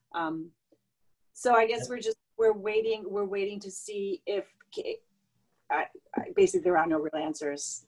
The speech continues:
Speaker 2: Uh, yeah,
Speaker 1: And
Speaker 2: uh, w-, there's no real answers. And so what do we do with that? We, we surf the unknowns, okay? And there's a lot
Speaker 1: Yeah.
Speaker 2: of ways of doing that. You know, in my opinion, uh, y-, our bodies give us signs about, uh, what we're doing with cannabis and how we're responding to it.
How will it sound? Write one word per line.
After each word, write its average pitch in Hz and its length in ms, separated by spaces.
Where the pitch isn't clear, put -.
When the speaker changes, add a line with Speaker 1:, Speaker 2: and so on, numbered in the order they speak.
Speaker 2:
Uh, 147 60
yeah, 160 300
Speaker 1:
And 156 300
Speaker 2:
uh, 147 40
w-, 175 220
there's 156 200
no 180 200
real 196 220
answers. 151 540
And 135 100
so 156 120
what 127 260
do 147 60
we 143 100
do 123 200
with 139 120
that? 151 200
We, 127 260
we 123 480
surf 151 440
the - 180
unknowns, 98 640
okay? 110 280
And 113 100
there's 113 140
a 113 40
lot 113 220
Speaker 1:
Yeah. 120 60
Speaker 2:
of 104 60
ways 107 280
of 95 120
doing 98 240
that. 92 200
You 110 80
know, 110 80
in 110 120
my 120 200
opinion, 127 640
uh, 110 200
y-, 120 120
our 123 220
bodies 107 480
give 107 180
us 107 160
signs 98 680
about, 104 540
uh, 101 180
what 98 340
we're 113 160
doing 110 320
with 107 160
cannabis 101 460
and 92 100
how 101 220
we're 101 220
responding 92 600
to - 220
it. - 120